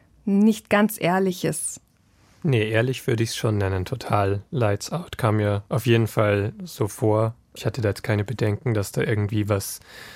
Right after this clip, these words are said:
Speaker 2: auch der Kontext groß verändert wurde, obwohl das ironischerweise ja genau Thema von Folge eins ist. Was macht man dann aus solchen Aufnahmen? Es gehört, glaub ich, schon dazu, wenn man dann eben dieses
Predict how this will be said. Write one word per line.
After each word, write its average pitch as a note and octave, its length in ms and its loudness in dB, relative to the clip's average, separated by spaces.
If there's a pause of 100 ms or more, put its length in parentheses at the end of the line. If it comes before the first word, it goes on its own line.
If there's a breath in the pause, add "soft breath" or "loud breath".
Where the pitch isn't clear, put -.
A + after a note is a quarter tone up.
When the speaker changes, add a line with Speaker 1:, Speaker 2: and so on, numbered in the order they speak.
(540 loud breath)
Speaker 2:
auch - 80 -12
der G#2+ 140 0
Kontext A2 420 0
groß G#2+ 220 0
verändert B2+ 400 2
wurde, A#2+ 200 4
obwohl G#2+ 280 0
das A#2+ 180 -2
ironischerweise G#2 720 0
ja A2 40 4
genau G#2 300 2
Thema G#2 560 0
von A2 160 -4
Folge G#2+ 340 0
eins A2+ 280 0
ist. A2+ 160 -2
Was G#2 160 -2
macht A2 240 0
man A#2 120 2
dann A2+ 200 2
aus A#2 120 -2
solchen A#2+ 360 0
Aufnahmen? A2+ 640 2 (540 loud breath)
Es - 140 -4
gehört, G#2 240 -2
glaub G#2 180 2
ich, - 80 -4
schon A2 160 2
dazu, A2 340 0
wenn G#2+ 100 4
man G2+ 140 2
dann G#2 140 0
eben G#2+ 160 2
dieses G2+ 420 -4